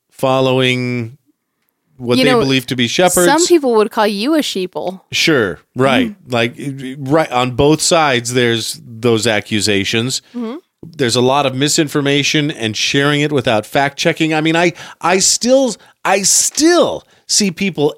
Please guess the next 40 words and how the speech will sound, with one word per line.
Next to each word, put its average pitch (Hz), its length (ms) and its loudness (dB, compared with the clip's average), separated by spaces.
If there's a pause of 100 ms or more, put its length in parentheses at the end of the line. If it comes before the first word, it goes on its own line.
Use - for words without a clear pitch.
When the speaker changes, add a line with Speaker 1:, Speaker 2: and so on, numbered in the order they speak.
Speaker 1:
A, 180 220 4
I 220 120 2
respect, 185 600 0
and 127 180 2
B, 170 220 4
in 233 80 4
a 147 60 0
position 156 440 2
of 131 160 -2
power 165 480 2 (380)
posting, 160 480 0 (400)
"Well, 202 300 4
since, 190 520 0
uh, 165 300 2
Facebook 190 500 -2
is 170 140 -4
now 185 180 2
charging 180 440 0
seven 180 320 2
ninety-nine 180 560 0
a 170 40 0
month, 170 480 -2 (560)
um, 147 600 -2 (340)
I'm 160 240 -2
gonna 170 220 0
say 165 420 2
don't 160 460 0
do 170 180 0
that. 156 300 2
And 143 200 0
by 151 180 2
the 156 80 2
way, 156 100 2
you 147 160 -2
can't 170 300 -2
use 156 180 -2
my 151 140 0
photos." 156 440 2
And 139 160 -2 (300)
listen, 202 600 2